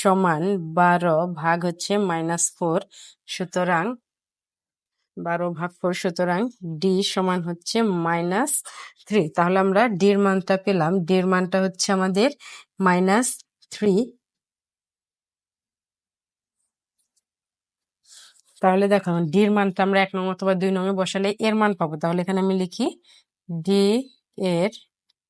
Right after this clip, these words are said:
মান এক নং এ বসিয়ে, এক নং এ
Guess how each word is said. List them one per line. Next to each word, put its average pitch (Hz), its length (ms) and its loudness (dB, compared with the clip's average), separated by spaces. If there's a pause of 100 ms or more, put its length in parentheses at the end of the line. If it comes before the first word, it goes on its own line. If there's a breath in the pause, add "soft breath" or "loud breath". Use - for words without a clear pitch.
(240)
মান 185 400 2 (480)
এক 208 200 2 (140)
নং 175 100 0 (100)
এ 175 120 -2
বসিয়ে, 165 440 -4 (760)
এক 202 120 -4 (640)
নং 180 280 0 (200)
এ - 20 0